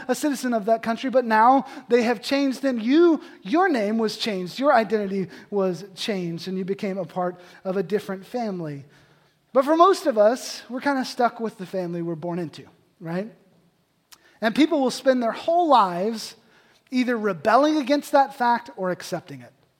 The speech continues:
But either way, it'll affect the way you live. It'll affect the way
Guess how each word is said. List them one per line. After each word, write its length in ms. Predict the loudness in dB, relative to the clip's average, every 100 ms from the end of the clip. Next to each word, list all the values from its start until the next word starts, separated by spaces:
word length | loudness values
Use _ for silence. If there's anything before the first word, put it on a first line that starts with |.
| _ _ _ _ _
But 100 | -4
either 260 | 0 2 2
way, 220 | 2 0
it'll 320 | -4 -4 -4
affect 380 | -4 -2 -2 -4
the 80 | -6
way 140 | -6
you 160 | -6 -10
live. 480 | -12 -16 -20 -20 _ _ _ _ _ _ _ -14
It'll 160 | -8 -6
affect 320 | -4 -8 -8
the 60 |
way 360 | -10 -10 -10 -12